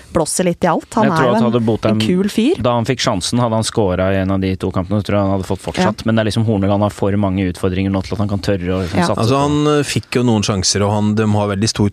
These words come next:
Speaker 3: tro på han. Men det, men det er klart at de sliter jo med at de kan jo selvfølgelig sette, eh, Adegbenro inn i midten og så videre. I noen type kamper så kan de jo det, men de vil jo helst ha en,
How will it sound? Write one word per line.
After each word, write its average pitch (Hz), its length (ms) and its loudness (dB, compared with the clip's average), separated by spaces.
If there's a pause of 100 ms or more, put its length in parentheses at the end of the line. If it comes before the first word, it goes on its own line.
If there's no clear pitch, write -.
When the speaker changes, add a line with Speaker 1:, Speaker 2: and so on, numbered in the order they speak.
Speaker 3:
tro 87 260 -2
på - 180 -2
han. 110 240 -2 (640)
Men 107 80 2
det, 110 100 0
men 113 100 -2
det 117 140 2
er 110 60 -2
klart 95 100 -2
at 107 100 -2
de 113 140 2
sliter - 560 -4
jo 117 60 2
med 110 140 2
at 101 60 0
de 104 100 2
kan 98 140 -2
jo 98 60 2
selvfølgelig 98 360 -2
sette, - 600 -4
eh, 92 420 -2 (840)
Adegbenro 95 580 0
inn 95 280 0
i 104 40 2
midten 104 520 -2
og 95 60 0
så 107 120 0
videre. 107 240 0
I 117 80 2
noen 110 480 0
type 113 260 0
kamper 123 460 -2
så - 100 -4
kan 98 180 -2
de 104 80 2
jo 107 60 4
det, 101 120 2
men 110 80 2
de 120 120 2
vil 101 260 0
jo 120 60 2
helst - 480 -4 (140)
ha 95 260 0
en, 110 320 -2